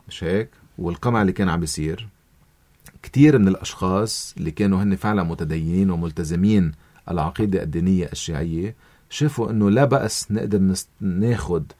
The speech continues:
بعض الأفكار والطروحات لسيد قطب وجماعته قالوها، ومنقدر نقول إنه فينا نستعمل العنف لفرض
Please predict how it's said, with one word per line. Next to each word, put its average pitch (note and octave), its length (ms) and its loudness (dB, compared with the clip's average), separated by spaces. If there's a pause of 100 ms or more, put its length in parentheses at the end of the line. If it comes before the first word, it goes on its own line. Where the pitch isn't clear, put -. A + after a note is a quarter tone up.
(340)
بعض G2+ 280 0
الأفكار F#2 600 -2 (200)
والطروحات F#2 840 -2
لسيد F#2+ 360 -2
قطب F2+ 300 -6
وجماعته E2 680 -2
قالوها، A2+ 420 0 (400)
ومنقدر G2+ 580 0
نقول B2+ 280 2
إنه G#2+ 160 -2
فينا B2 220 -2
نستعمل G#2 440 0
العنف F#2 480 0 (320)
لفرض E2+ 520 -2